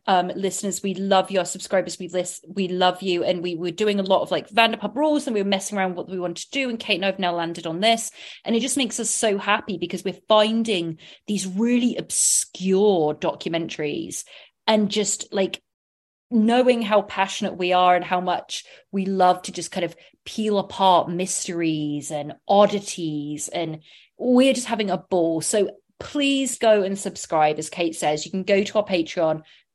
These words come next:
just look in your feed right now and you'll see the episodes that are there. And it'll say subscription only. Click on it. It's five bucks. It's five bucks. And, you know, that five bucks for you may not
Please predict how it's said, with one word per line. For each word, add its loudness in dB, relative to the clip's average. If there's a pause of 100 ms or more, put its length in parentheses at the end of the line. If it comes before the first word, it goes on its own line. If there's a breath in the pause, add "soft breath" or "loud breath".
just -4
look 0
in 0
your 0
feed -4
right 4
now 4
and -2
you'll -4
see -4
the 2
episodes -2
that -4
are -6
there. 2 (760)
And -8
it'll -6
say 2
subscription -4
only. 0 (280 loud breath)
Click 0
on 2
it. 2
It's -8
five 2
bucks. -2
It's -10
five 2
bucks. -2
And, 0
you 2
know, 2
that 2
five 2
bucks 0
for -6
you 2 (340 loud breath)
may 4
not 4